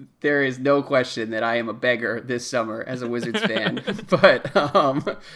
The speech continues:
Speaker 1: next question is from Will, who says, "I have some questions based on LeVar Ball's reckless takes this week."
Speaker 2: What did LeVar say?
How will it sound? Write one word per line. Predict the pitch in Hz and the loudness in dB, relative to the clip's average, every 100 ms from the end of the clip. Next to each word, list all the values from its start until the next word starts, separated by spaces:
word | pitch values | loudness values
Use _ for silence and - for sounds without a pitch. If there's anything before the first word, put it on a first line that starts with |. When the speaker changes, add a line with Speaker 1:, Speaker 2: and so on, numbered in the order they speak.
| - 131 110 _ | -16 -16 -16 _
Speaker 1:
next | 135 151 175 185 - | -2 4 6 6 4
question | 185 180 170 160 147 | 6 6 6 2 2
is | 143 147 143 135 | 2 4 4 2
from | - 147 135 | 0 2 4
Will, | 139 170 147 120 117 - _ _ | 8 8 8 6 0 -8 _ _
who | 156 151 | 2 2
says, | 143 156 143 143 127 - - | 4 6 6 6 2 -8 0
"I | 143 | 0
have | 156 185 208 | 4 6 6
some | 202 202 | 2 -8
questions | - 175 165 - 160 151 147 139 | -2 4 4 2 -2 2 2 0
based | - 139 139 139 139 - | -8 -2 0 2 0 0
on | 139 131 | 2 2
LeVar | 131 131 139 143 156 160 156 156 | -2 0 2 6 6 6 2 2
Ball's | 135 131 127 123 - - | 4 6 6 4 -2 -12
reckless | 123 131 147 147 151 139 - | -6 0 0 0 -2 0 -4
takes | - 135 127 - | -2 0 0 -6
this | - 120 - | -6 -6 -6
week." | 117 110 107 - _ - | -6 -6 -6 -16 _ -6
Speaker 2:
What | 156 | -4
did | 175 165 | -2 0
LeVar | 127 123 113 | 2 2 0
say? | - 101 | -2 -8